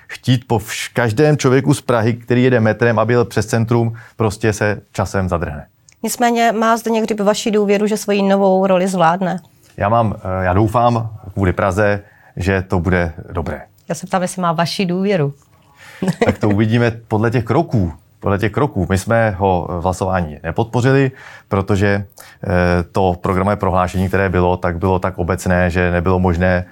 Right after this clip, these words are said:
Speaker 1: z toho určit, co Zdeněk Hřib bude chtít v dopravě udělat a co ne.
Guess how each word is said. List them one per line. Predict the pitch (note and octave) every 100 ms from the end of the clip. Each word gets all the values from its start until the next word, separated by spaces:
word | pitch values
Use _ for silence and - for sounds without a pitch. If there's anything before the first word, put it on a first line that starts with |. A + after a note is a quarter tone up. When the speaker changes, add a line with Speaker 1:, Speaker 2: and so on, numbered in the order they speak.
| -
Speaker 1:
z | -
toho | - F#2+ F2 D2+ _ _ _ _ -
určit, | A2 G#2+ - A#2+ A#2+ - _ _ _ _ _ _
co | - A#2+ A#2+
Zdeněk | A2 A2
Hřib | F#2+ G2 F#2
bude | F2 G2+
chtít | F#2 G2+
v |
dopravě | F#2 F#2 F#2 E2
udělat | E2+ G2 F#2
a | F#2+
co | -
ne. | D2